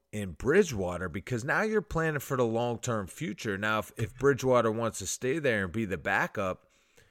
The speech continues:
but now you got two legitimate guys. I mean, injuries happen all the time around the N F L, and I'd rather have two young studs at quarterback that I can know and trust to, to go along in the future with.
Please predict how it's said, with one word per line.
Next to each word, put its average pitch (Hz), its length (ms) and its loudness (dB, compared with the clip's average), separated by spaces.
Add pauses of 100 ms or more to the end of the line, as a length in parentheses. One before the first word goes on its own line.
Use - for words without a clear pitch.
(260)
but - 100 -6
now 151 140 2
you 208 160 0
got 117 260 0
two 156 220 0
legitimate 110 600 0
guys. 147 440 0
I 104 60 -2
mean, 101 320 -6 (460)
injuries 175 420 0
happen 143 360 2
all 143 340 4
the 131 140 -2
time 135 380 0
around 113 220 4
the 104 140 -2
N 101 100 0
F 92 160 -2
L, 143 140 4
and 131 80 2
I'd 170 180 2
rather 151 300 2
have 104 420 0 (500)
two 185 360 4
young 135 640 2
studs 147 640 4
at 92 160 -6
quarterback 101 800 4
that 110 120 2
I 139 160 2
can 104 360 0 (460)
know 139 400 4
and 104 140 0
trust 156 580 2 (340)
to, 123 120 -6
to 104 240 -4
go 120 300 6
along 117 280 0
in 110 60 -4
the 98 80 -6
future 147 480 -2
with. 92 340 0